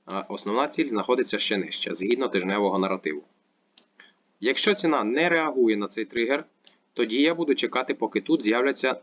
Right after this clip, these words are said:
шортові зони інтересу на чотирьохгодинному графіку. Ціна підходить до цього тригера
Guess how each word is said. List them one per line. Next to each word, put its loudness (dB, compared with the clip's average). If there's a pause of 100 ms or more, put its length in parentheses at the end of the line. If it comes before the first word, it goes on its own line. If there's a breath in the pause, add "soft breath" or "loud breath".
(100)
шортові 2
зони 0
інтересу -2
на 0
чотирьохгодинному -4
графіку. -6 (1000 soft breath)
Ціна -2
підходить 0 (260)
до -6
цього -2
тригера -2